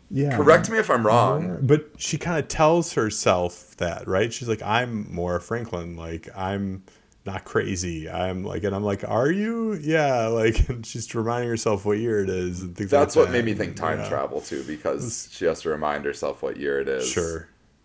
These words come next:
Speaker 2: And, uh, she's, like, playing maybe a different person than, than she was. Okay, and then did the envelope say Nancy, or am I crazy?
Speaker 1: No, it said Henry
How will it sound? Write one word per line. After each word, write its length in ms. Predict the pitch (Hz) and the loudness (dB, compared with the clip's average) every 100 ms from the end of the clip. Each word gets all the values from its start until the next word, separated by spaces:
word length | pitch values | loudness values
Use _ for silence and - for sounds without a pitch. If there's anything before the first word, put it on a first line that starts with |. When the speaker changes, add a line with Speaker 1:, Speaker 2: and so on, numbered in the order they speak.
| _ | _
Speaker 2:
And, 580 | 73 73 71 69 67 67 | -6 -4 -4 -4 -8 -6
uh, 380 | 65 64 58 55 55 - | -4 -4 -4 -8 -12 -20
she's, 460 | - - 82 69 | -16 -8 -8 -6
like, 260 | 73 67 - _ _ _ | -4 -4 -8 _ _ _
playing 540 | - 82 78 76 73 | -2 0 0 -4 -6
maybe 220 | 73 71 | -6 -4
a 40 | 69 | -4
different 300 | 67 71 69 | -6 -10 -6
person 580 | 107 90 87 90 82 82 _ - | 0 0 0 -6 -8 -12 _ -4
than, 300 | 71 67 57 - | -4 -4 -16 -10
than 180 | 80 76 | -8 -8
she 140 | - 82 | -8 -2
was. 240 | 78 92 | -2 0
Okay, 240 | 131 139 | 2 4
and 120 | 110 120 | 4 2
then 160 | 127 | -2
did 180 | - 120 | -4 -2
the 140 | 123 123 | 0 0
envelope 340 | 151 98 101 | 0 4 4
say 160 | - 110 | 4 -2
Nancy, 540 | 82 85 95 - 101 | 0 -2 -2 -2 0
or 140 | 73 87 | 2 2
am 80 | |
I 100 | 90 | 2
crazy? 540 | 85 80 69 62 - - | 0 -2 -2 -6 -12 -12
Speaker 1:
No, 460 | - 107 107 110 107 | 0 4 6 8 6
it 180 | - 113 | 4 4
said 300 | 143 110 - | 2 2 -6
Henry 720 | - - 117 107 85 82 | -8 0 2 2 0 -4